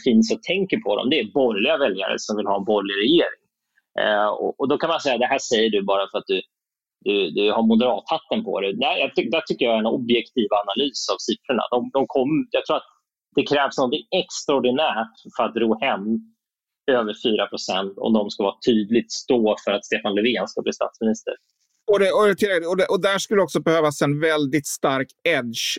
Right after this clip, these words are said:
Speaker 2: i sakfrågor mot Moderaterna, för att moderata väljare skulle svälja det giftpiller som januariöverenskommelsen utgör.
Speaker 1: Precis, de får Stefan Löfven som statsminister och de har något jättepopulärt förslag som gör att väljare vill rösta på dem, så de med trovärdighet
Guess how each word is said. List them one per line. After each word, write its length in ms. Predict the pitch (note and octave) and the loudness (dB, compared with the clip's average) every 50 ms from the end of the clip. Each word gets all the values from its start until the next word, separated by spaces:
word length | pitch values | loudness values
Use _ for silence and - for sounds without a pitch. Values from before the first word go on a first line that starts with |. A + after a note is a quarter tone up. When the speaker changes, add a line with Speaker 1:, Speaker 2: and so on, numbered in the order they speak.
| - - | -6 0
Speaker 2:
i 200 | - C#3 C#3 C3+ | 2 4 4 4
sakfrågor 1000 | - - E3 C#3+ B2+ - _ - _ - D#3 D#3+ E3 D#3+ D3+ C#3 C3 C3+ B2+ A#2 | 4 2 2 2 2 0 _ -10 _ 2 4 6 6 6 4 2 2 2 2 2
mot 320 | B2+ C3+ C3 B2 - - | 2 2 2 0 0 0
Moderaterna, 720 | C#3+ C3 B2 C3 C3+ D#3 D#3+ D#3 C#3+ - - C3 B2 B2 - | -2 0 2 2 4 4 2 2 0 -2 -2 -2 0 -2 0
för 120 | - B2 | 0 -2
att 120 | A#2 - | -2 0
moderata 500 | - C#3 C3 B2+ C#3+ D3 D3+ D3 - D#3 | 0 -2 2 4 4 4 2 2 0 2
väljare 300 | C#3+ C#3+ C3 B2 A#2+ A#2 | 2 4 4 4 2 2
skulle 200 | - - B2+ A#2 | 0 -2 -4 -4
svälja 800 | A#2+ - - - D#3 C#3 C#3+ C3+ B2+ B2 A2+ A#2 C3+ D3+ D#3+ D3+ | -4 -4 -4 -2 0 2 2 2 2 0 0 2 2 2 2 2
det 100 | B2 A#2 | 2 0
giftpiller 760 | A#2 A#2 B2+ A#2 - - - _ - D#3+ D#3 D3+ C#3+ B2+ A#2+ | 0 0 -2 -4 -6 -12 -20 _ 2 4 4 6 6 4 4
som 260 | - - C3 A#2 A2+ | 2 0 -2 0 0
januariöverenskommelsen 960 | A#2 A#2 A2+ A2+ A2+ G#2+ G#2 G#2+ A2+ A#2 A#2 - - B2+ A2+ A2 A2+ A#2 A2+ | 0 -2 0 0 0 0 0 0 0 -2 -4 -4 -4 -4 -4 -4 -4 -4 -4
utgör. 460 | G#2+ G#2+ - _ - - G2+ C2 B1+ - - - - - - - _ _ - | -4 -4 -4 _ -2 0 0 0 -2 -6 -8 -10 -14 -20 -20 -20 _ _ 0
Speaker 1:
Precis, 260 | C3+ D3 D#3+ A#2+ A2 | 2 4 4 2 2
de 180 | C3 C#3+ D3 - | 0 -2 -4 -2
får 140 | - C#3+ C3 | -2 -2 0
Stefan 280 | - D#3 - D#3 C#3+ | 0 -2 -2 -2 -2
Löfven 240 | D3+ E3 F#3+ G3 F3 | 0 2 2 2 2
som 120 | - F3 | 0 -2
statsminister 640 | - - D#3 - - - G#2+ G#2+ G#2+ - - A#2 - | -2 -2 -2 -4 -2 -2 0 0 0 2 0 0 2
och 60 | C3 | 2
de 100 | A#2+ A#2 | 0 2
har 120 | A#2 C3 B2+ | 0 0 0
något 160 | A#2+ A2 B2 | -2 -2 0
jättepopulärt 840 | C#3 D#3+ D3+ - - - C3 A2+ C3+ B2 - D3 C#3+ D#3+ D3+ - - - | 0 0 0 -2 -4 -6 -2 -2 -2 0 2 2 2 2 0 -2 -4 -8
förslag 480 | C#3+ B2+ - B2 G2+ G2 G2 G2+ G2+ - | -10 -6 -2 0 2 2 2 0 -2 -2
som 140 | B2 A2 | 0 0
gör 140 | G#2 G#2 G2+ | 2 2 2
att 120 | G2+ - _ | 0 0 _
väljare 420 | A#2 G#2+ G#2 G2+ G2 G#2+ A2 A2 | -2 0 0 0 0 0 0 0
vill 200 | F#2+ G2 F#2+ F#2+ | 0 0 -2 0
rösta 320 | G#2 G#2+ - - - C#3+ C3 | -2 -2 -2 -2 -4 -6 -6
på 200 | - C3+ A2 F#2+ | -2 -2 0 0
dem, 120 | F#2+ G2 - | 0 -2 -4
så 140 | - - A2+ | -4 -2 0
de 140 | A2+ A2 G#2 | 0 0 -2
med 120 | G#2+ - | -4 -4
trovärdighet 680 | - C#3 C3 A2 G2 G#2+ G#2 G2+ A#2 C3 D3+ C3+ A#2 | 0 0 0 2 2 0 -2 0 0 -2 -2 -2 -4